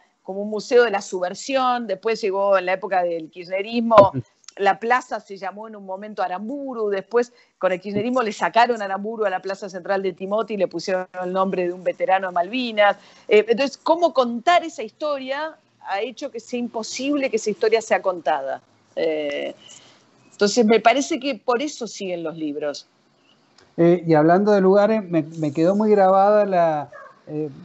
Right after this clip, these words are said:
Speaker 2: puede ser muy anecdótico, pero vos contás incluso lo que fue la última casa de Firmenich, que él se la construyó en Buenos Aires pensando que se iba a quedar ahí, que hizo una especie de búnker,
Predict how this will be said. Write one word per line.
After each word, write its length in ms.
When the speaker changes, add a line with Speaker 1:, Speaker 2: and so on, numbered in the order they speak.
Speaker 2:
puede 220
ser 140
muy 180
anecdótico, 720
pero 160
vos 160
contás 420
incluso 400
lo 140
que 100
fue 160
la 140
última 400
casa 300
de 60
Firmenich, 600
que 80
él 80
se 100
la 140
construyó 380
en 100
Buenos 300
Aires 240
pensando 500
que 120
se 100
iba 100
a 80
quedar 240
ahí, 160
que 120
hizo 140
una 100
especie 400
de 80
búnker, 580